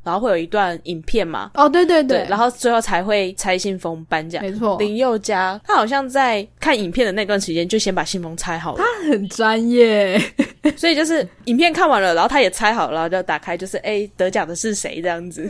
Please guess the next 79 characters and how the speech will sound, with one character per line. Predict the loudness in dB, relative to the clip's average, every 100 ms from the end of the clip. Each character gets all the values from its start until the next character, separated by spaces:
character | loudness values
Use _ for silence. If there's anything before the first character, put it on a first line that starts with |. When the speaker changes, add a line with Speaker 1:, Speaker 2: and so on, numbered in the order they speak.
| 6
Speaker 2:
<laughs> | 8 8
Speaker 1:
我 | 6
就， |
哦， | 6 6 6 2 2
专 | 0 0 -2
业。 | 0 2 2 0 -2 -4
Speaker 2:
这 | 4
样 | 4
才 | 4 4
是 | 2
专 | 0 -2 -2
业 |
的 | -2
好 | -2 -4
吗？ | -8 -10 -2
然 | 4
后 | 4 4 -2
我 | 2
就 | 4 6
有 | 4
因 | 4 0
此 | 0
看 | -2 -2
到 | 2 2
一 | 2
个 | 0
在 | 0
追 | 0 -2
踪 | -2 -4
的 |
设 | -2 -2
计 | -2 -8
师， | -8 -6
他 | -2
就 | -2
说 | -2 -2 0 0
他 | -2
在 | -4
看 | -2 -2 -2
那 | -2 -4
个 | -6 -6 -8 -10 -2
金 | 0 2
曲 | 0
的 | 0
时 | -4
候， | -6 -6
他 | -4
的 | -4
客 | 2 2
户 | 2
就 |
打 | -2 -2
电 | -2
话 | 0
过 | -2 -4
来， | -8 -16 _
就 | -6
跟 | 0
他 | 0
讲 | 0 -2
说 | -2 -4 -4
，“嗯， | -4 -2 -4 -6 -16 _ _
那 | -8
个 | -4 0
年 | 0
底 | 2 2
的 | 2
活 | -2
动， | -2 -2
我 | 0
们 | -2
信 | -2 -2 0
封 | -2
要 | -2 -2
做 | -4 -4
好 | -6
看 | -4 -4
一 | -4
点。” | -8